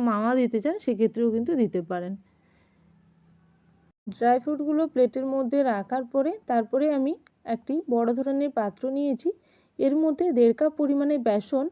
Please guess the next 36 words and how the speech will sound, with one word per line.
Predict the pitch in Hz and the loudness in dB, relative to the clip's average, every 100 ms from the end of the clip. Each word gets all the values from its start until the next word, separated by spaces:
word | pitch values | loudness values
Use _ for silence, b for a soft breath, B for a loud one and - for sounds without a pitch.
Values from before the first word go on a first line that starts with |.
| - _ | -8 _
আমি | 220 233 247 | -4 -2 0
চেলে | 247 202 190 | 2 2 2
নেব। | 180 170 190 - b b b - | -2 -8 -12 -18 b b b -4
তাই | 240 | -2
একটা | 240 262 | 0 -2
চালনির | 247 240 226 285 | -2 -2 0 0
সাহায্যে | 277 302 262 330 | 0 0 0 -2
প্রথমে | 359 240 226 233 | -2 -2 0 0
এক | 220 226 | 0 -2
কাপ | 277 254 | -6 -4
পরিমাণে | 269 269 277 | -4 -2 -2
বেসন | 262 226 - 247 | 0 0 -2 -4
চেলে | 240 208 226 | -4 -2 0
নিচ্ছি। | 240 233 392 - b b b - | 0 0 -4 -4 b b b -4
বেসন | 233 233 226 311 | 4 4 4 -2
চেলে | 294 269 262 294 | -2 0 0 0
নিলে | 302 247 320 - | 0 0 0 -2
এর | 247 | -2
মধ্যে | 277 285 285 | 0 0 0
যদি | 294 285 | 0 0
কোনো | 277 240 | 0 0
রকম | 247 254 277 254 | 0 -2 -2 -2
গুটলি | 220 180 262 | -2 -2 -6
থাকে | 269 254 247 381 | -4 -4 -4 -4
সেটা | 254 233 | -4 -4
কিন্তু | 214 226 233 | -4 -4 -6
ভেঙে | 208 226 247 | -2 0 2
যাবে | 254 226 381 b b b b - | 2 0 -2 b b b b -4
এবং | 247 269 311 - - | 0 0 0 -6 -4
যখন | 240 240 254 | -2 0 0
মিষ্টিটা | 247 240 262 285 | -2 -2 -2 0
বানাবেন | 269 254 269 | 0 0 -2
সেটা | 349 240 233 | -2 -4 -4
খুবই | - 233 330 | -4 -2 -4
স্মুথ | - 226 202 175 | -2 -2 -2 -2
হবে। | 190 170 | -6 -6